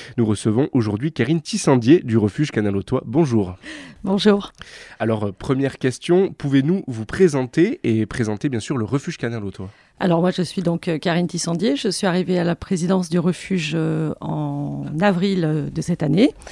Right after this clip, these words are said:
Speaker 2: J'ai pris le relais de madame Carole Feilly, qui était présidente depuis le mois d'août, euh, deux mille vingt-cinq. Euh, j'occupais précédemment les fonctions, euh, de responsable du pôle salariat, que j'occupe encore, euh, aujourd'hui,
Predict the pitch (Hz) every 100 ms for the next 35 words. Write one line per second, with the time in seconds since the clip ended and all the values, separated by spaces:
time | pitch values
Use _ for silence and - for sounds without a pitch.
0 | - - - - - 175 - 185 165 160
1 | 160 175 156 151 147 147 156 156 151 -
2 | 165 165 - 175 226 - _ - 170 -
3 | 165 - 170 165 170 160 - 160 147 151
4 | - 156 151 147 127 151 196 - 156 147
5 | 160 147 143 143 202 269 - - - -
6 | - - - _ - 214 196 190 190 180
7 | 220 247 226 247 - 226 226 208 202 208
8 | 214 208 190 196 190 - 202 202 190 180
9 | 170 175 180 180 190 - 185 165 151 -
10 | 170 - 151 139 156 214 - _ _ 185
11 | 160 160 - 165 156 151 143 147 147 165
12 | 139 135 220